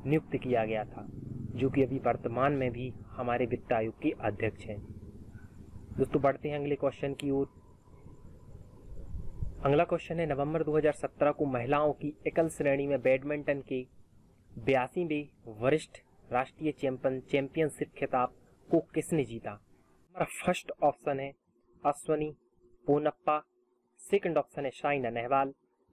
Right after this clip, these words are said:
third option है ज्वाला गुट्टा और fourth ऑप्शन है पीवी सिंधु। तो दोस्तों, आपको याद रखना है कि जो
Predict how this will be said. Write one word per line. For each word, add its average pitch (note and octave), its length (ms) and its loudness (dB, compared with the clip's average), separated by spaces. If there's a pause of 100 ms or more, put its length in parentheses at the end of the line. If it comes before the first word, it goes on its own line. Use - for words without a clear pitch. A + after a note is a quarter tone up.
third E3+ 160 4
option C#3 460 -4
है C3+ 80 -2
ज्वाला B2 400 2 (240)
गुट्टा C3+ 440 0 (220)
और A2+ 160 0 (140)
fourth F3 240 4
ऑप्शन B2+ 300 -2
है C3 60 -2
पीवी A2+ 280 -4
सिंधु। G2+ 340 -8 (540)
तो B2 60 -2
दोस्तों, B2 320 4
आपको B2 220 0
याद A#2+ 340 2
रखना C3 340 -8
है B2 160 -10
कि - 140 -12
जो B2+ 360 -2